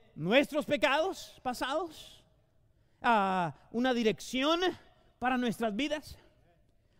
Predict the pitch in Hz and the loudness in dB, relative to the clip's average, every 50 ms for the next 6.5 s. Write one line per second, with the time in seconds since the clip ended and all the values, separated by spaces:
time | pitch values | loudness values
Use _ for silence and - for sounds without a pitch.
0 | _ _ - 240 202 - 240 226 196 - - 285 302 330 330 320 233 - - 302 | _ _ -2 -2 -2 0 -2 -4 -4 -2 0 2 2 4 4 2 2 4 6 6
1 | 302 294 285 269 277 - - 262 247 220 254 262 294 311 285 - - - - - | 8 8 6 4 0 -2 -2 -2 -2 2 4 6 6 6 6 2 -4 -18 -20 -20
2 | - 220 - - - 277 240 240 247 214 - - 226 214 202 247 277 294 294 285 | -20 -20 -6 -2 0 0 0 0 -2 -2 -2 -2 -4 0 2 4 4 4 4 2
3 | 269 254 240 240 262 277 294 302 285 - - - _ _ _ _ _ _ _ _ | 0 0 0 2 2 2 0 -2 -6 -10 -16 -20 _ _ _ _ _ _ _ _
4 | _ _ _ _ _ _ _ _ _ _ _ _ _ _ _ - 277 - - 302 | _ _ _ _ _ _ _ _ _ _ _ _ _ _ _ -4 -4 -2 -2 -2
5 | 277 269 240 196 175 226 294 339 359 370 370 370 339 339 302 - - 320 302 208 | -2 -2 -4 -2 2 4 4 4 4 2 0 0 0 0 -2 2 2 2 2 2
6 | 285 277 269 247 - - - - - | 2 0 0 0 -2 -8 -14 -18 -20